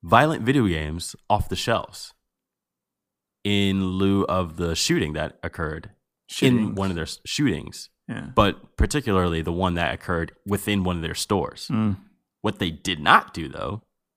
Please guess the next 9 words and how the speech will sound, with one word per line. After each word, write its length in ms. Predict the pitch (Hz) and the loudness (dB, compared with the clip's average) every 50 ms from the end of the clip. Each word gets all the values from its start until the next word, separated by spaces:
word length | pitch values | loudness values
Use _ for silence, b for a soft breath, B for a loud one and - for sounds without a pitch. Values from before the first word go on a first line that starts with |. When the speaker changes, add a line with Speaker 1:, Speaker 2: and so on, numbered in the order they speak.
| _ _ _ _ _ _ | _ _ _ _ _ _
Speaker 1:
is 120 | - 92 - | -4 -4 -4
pull 540 | - - - 135 127 117 113 110 104 98 | -6 -6 0 2 4 6 6 6 6 4
the 140 | 95 - 101 | 2 0 0
sale 300 | 90 - 101 92 87 82 | 0 2 2 2 2 0
of 80 | 80 - | -2 0
firearms 800 | - - 180 185 156 110 90 - - - - - - - - - - _ _ B 147 B B B B B B _ | 4 6 8 8 8 6 4 4 2 0 -4 -8 -10 -10 -10 -12 -16 _ _ B -14 B B B B B B _
from 320 | - - - 113 92 90 | -4 2 4 4 4 4
their 140 | 87 80 76 | 2 0 -2
stores. 540 | - - - 73 52 - - - - - | -4 -4 -4 -6 -6 -8 -10 -12 -14 -16